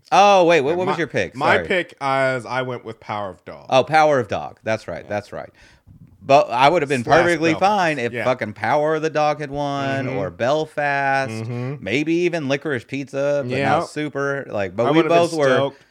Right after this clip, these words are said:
Speaker 1: in firm agreement that Coda is a hot pile of trash.
Speaker 2: Oh, just a garbage movie. Just a garbage movie.
Speaker 1: Yeah.
Speaker 2: Like,
Speaker 1: Yeah. The Mank of the season.
Speaker 2: I don't, I don't know how that,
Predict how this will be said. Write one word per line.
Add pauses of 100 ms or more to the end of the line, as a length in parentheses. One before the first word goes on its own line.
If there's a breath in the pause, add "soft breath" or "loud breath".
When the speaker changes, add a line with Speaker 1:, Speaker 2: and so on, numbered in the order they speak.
(140 soft breath)
Speaker 1:
in
firm
agreement (260 soft breath)
that
Coda
is
a (160)
hot
pile
of
trash.
Speaker 2:
Oh,
just
a
garbage
movie.
Just
a (600)
garbage
movie.
Speaker 1:
Yeah. (180)
Speaker 2:
Like,
Speaker 1:
Yeah. (160)
The
Mank (200)
of
the
season.
Speaker 2:
I
don't, (600)
I
don't
know
how
that,